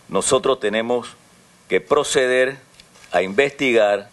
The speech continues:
cada una de las personas responsables, ya sean custodios o miembros de la fuerza pública que trabaja en esas instalaciones. Cada uno va a ser investigado y va a ser investigado a través de un sistema.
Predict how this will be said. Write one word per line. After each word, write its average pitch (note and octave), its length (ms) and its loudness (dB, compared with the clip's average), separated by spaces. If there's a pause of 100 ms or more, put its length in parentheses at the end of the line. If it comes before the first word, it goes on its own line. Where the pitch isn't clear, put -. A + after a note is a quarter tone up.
cada C3 380 2
una C3 240 2
de A2+ 60 0
las G#2 120 0
personas A2+ 480 -4
responsables, C3+ 1160 -2 (140)
ya F#2+ 180 2
sean F#2 420 -2 (640)
custodios B2 640 0
o G2 100 0
miembros A2+ 400 0
de F#2 60 0
la D#2+ 120 -4
fuerza G#2 500 -2
pública C#3+ 580 -4 (300)
que F2 120 -2
trabaja G2+ 440 0
en F#2 100 -8
esas G2 260 -4
instalaciones. D2 720 -6 (1120)
Cada C3 600 0
uno C3+ 380 -2 (420)
va F#2+ 60 4
a F#2+ 40 0
ser G#2+ 220 0
investigado F#2 720 -2 (560)
y D#2 80 -4
va E2+ 80 8
a D#2+ 40 0
ser G2+ 140 0
investigado F2+ 500 0
a F#2+ 80 0
través E2+ 360 0
de F2+ 180 2
un F2 200 -8
sistema. C#2+ 440 -8